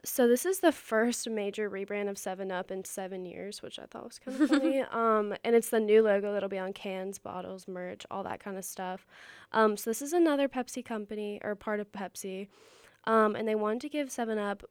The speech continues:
Speaker 1: more energy, playing in the idea that soft drinks uplift you.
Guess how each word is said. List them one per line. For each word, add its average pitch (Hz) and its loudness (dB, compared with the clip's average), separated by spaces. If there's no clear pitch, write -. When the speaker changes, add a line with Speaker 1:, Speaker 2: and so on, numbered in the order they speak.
Speaker 1:
more 208 -4
energy, 214 0
playing 214 -2
in 214 -6
the 208 -4
idea 202 -6
that 196 -6
soft 196 -6
drinks 196 -8
uplift 185 -10
you. 294 -6